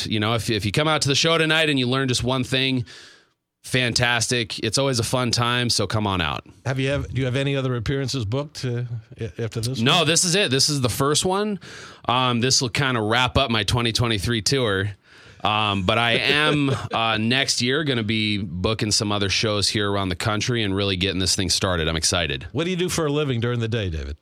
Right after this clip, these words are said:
Speaker 1: Um, so right now I work retail. I'm actually just separated from active duty, so just trying to get back in the swing of things. This is kinda my primary focus on a day-to-day.
Speaker 2: Uh-huh.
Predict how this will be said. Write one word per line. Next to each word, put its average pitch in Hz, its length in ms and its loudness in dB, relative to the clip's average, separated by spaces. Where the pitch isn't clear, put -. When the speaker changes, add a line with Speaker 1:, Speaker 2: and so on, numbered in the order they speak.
Speaker 1:
Um, 127 240 0
so 151 140 2
right 175 140 4
now 175 120 4
I 170 60 4
work 143 220 2
retail. 139 440 2
I'm 113 320 2
actually 107 400 0
just 104 260 2
separated 107 540 0
from 104 340 0
active 92 400 -2
duty, 95 360 0
so 90 480 0
just 107 200 0
trying 107 220 2
to 104 60 0
get 123 200 0
back 151 240 2
in 143 60 2
the 127 60 0
swing 147 300 2
of 139 60 -2
things. 139 320 0
This 123 180 2
is 104 80 0
kinda 131 240 0
my 113 140 2
primary 123 500 2
focus 117 460 0
on 107 120 0
a 101 40 -2
day-to-day. 104 720 0
Speaker 2:
Uh-huh. 117 280 -4